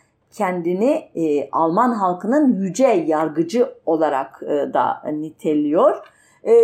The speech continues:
bundan sonra olaylar hızla, e, gelişiyor. On beş Eylül bin dokuz yüz otuz beşte Alman kanı ve şerefinin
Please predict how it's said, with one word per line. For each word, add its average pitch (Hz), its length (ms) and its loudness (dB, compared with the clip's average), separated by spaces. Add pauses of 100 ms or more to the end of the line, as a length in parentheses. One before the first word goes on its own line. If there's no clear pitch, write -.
(420)
bundan 285 300 2
sonra 254 360 2
olaylar 233 500 4
hızla, 233 760 0
e, 165 560 2
gelişiyor. 165 720 0
On 208 160 2
beş 196 180 0
Eylül 180 280 0
bin 180 120 -4
dokuz 180 200 -6
yüz 180 100 -6
otuz 165 220 -16
beşte 175 260 -4
Alman 180 380 -2
kanı 180 240 -4
ve 180 100 -2
şerefinin 180 600 -4